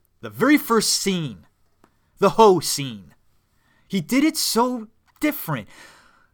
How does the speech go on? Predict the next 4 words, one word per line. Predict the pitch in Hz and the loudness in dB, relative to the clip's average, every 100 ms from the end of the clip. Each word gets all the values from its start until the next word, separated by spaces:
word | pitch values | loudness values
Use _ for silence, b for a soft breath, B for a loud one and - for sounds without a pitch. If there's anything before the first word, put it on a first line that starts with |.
| b | b
Laid | 135 170 247 269 _ | 0 2 4 0 _
back, | 165 160 175 214 - - | 0 4 4 2 -2 -8
relaxed, | 127 139 170 196 226 - - - | -2 2 4 4 2 -8 -14 -14
fun. | - - 160 180 220 262 285 | -12 0 4 6 4 0 -6